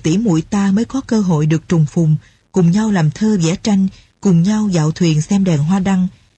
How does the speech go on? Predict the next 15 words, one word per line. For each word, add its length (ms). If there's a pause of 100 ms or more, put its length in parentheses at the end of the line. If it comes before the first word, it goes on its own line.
(240)
Cái 120
tác 220
của 120
tỷ 260
đã 100
giúp 260
muội 200
ngộ 300
ra. 300 (1000)
Muội 240
thấy 200
mình 240
nông 220
nổi 280
quá, 360